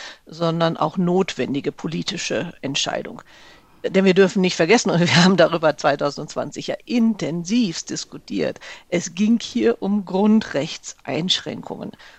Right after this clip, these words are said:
Und zwar auch gravierende Grundrechtseinschränkungen. Und auch wenn so eine Maske wie nur so ein kleines Stück Stoff wirkt, aber es ist eben doch die Vorschrift des Staates, dass ich sie im Gesicht zu tragen habe. Ich habe das gerne getan, weil ich auch signalisieren wollte, andere zu schützen.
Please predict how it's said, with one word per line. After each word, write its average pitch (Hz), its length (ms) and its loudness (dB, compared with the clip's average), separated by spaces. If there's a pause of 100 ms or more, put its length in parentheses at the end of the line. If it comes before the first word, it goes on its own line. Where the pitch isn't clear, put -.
Und 247 160 -2
zwar - 220 0
auch - 220 0
gravierende 196 880 4
Grundrechtseinschränkungen. - 1040 -6 (220)
Und - 140 -8
auch - 160 0
wenn 302 160 2
so 294 100 -2
eine 240 220 0
Maske 208 520 0
wie 202 100 -2
nur 202 140 -2
so 190 80 -4
ein 185 160 -4
kleines 196 480 0
Stück - 240 -10
Stoff - 500 -6
wirkt, 127 280 -6 (300)
aber 185 120 -2
es 190 120 -2
ist 180 120 -4
eben 170 320 -6
doch 226 300 -2 (300)
die 170 60 -12
Vorschrift - 720 0
des 160 140 -6
Staates, - 560 -2
dass 185 240 -4
ich 180 160 -10
sie 170 200 -6
im 170 100 -4
Gesicht 170 400 -6
zu - 80 -10
tragen 160 400 -4
habe. - 280 -8 (500)
Ich 170 100 -6
habe 175 100 -2
das 170 140 -6
gerne 180 260 0
getan, 185 300 -4
weil 165 140 -2
ich - 260 -8
auch 156 180 -6
signalisieren 180 1000 -2
wollte, 175 340 -2
andere 185 420 2
zu - 160 -12
schützen. - 480 -10